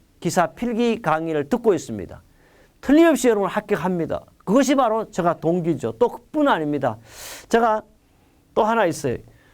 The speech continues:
요 사이요, 여러분이 이제 교재를 구입합니다. 책이라 그래요, 책. 책을 구입하고요. 또 그뿐 아닙니다.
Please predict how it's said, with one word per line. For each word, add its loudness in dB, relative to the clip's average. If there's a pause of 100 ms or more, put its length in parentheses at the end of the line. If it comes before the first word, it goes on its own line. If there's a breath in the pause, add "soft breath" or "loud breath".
(260 soft breath)
요 4
사이요, 0 (800)
여러분이 2
이제 0 (280)
교재를 2
구입합니다. -2
책이라 0
그래요, -6
책. -8 (1080 soft breath)
책을 2
구입하고요. 0
또 -2
그뿐 -2
아닙니다. -2